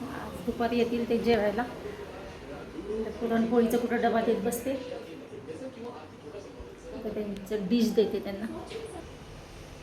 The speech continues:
आता मी करते देवाचं नैवेद्य वाढते, देवाचं आणि ह्यांना देते नाश्ता. आता आवडला का तुमचं? बघा, हे बघा, इथं ठेवते बाहेर. नाश्ता पुन्हा गार होऊन जाईल.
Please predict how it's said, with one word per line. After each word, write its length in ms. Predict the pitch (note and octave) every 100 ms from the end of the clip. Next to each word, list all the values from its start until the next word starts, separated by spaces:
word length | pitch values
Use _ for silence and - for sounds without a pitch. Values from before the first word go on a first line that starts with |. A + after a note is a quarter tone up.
| - - - - - - -
आता 220 | - -
मी 160 | A3 A3+
करते 380 | - A#3 - A#3
देवाचं 520 | A3+ A3 A3 - A3
नैवेद्य 340 | A3+ A3 A3+
वाढते, 360 | A3+ F#3+ F3+ B3 E4 - - - - A3+
देवाचं 400 | G3+ G#3 - G#3+ G#3+ - - - - - -
आणि 80 | A3
ह्यांना 220 | G3+ G#3
देते 360 | G#3 G#3 G#3+ G#3+
नाश्ता. 360 | G#3+ - A#3+
आता 260 | A3 A3 B3 - - - - - - - - - - - - - - - - - - - - -
आवडला 340 | B3 C#4 D#4+ F4
का 160 | E4+
तुमचं? 280 | D#4+ D#4+ E4+
बघा, 180 | D#4+ D#4+ E4+ - - - - - C4
हे 60 |
बघा, 100 | C#4
इथं 220 | C#4+ D4+
ठेवते 280 | C#4+ D4 E4
बाहेर. 280 | E4 C#4+ B3 - - - - - - - - - A#4+ - A#3 A#3+ - -
नाश्ता 420 | A3+ A3 - B3
पुन्हा 280 | - B3 B3
गार 240 | B3 A#3 A#3+
होऊन 180 | B3 A#3+
जाईल. 220 | A#3+ C4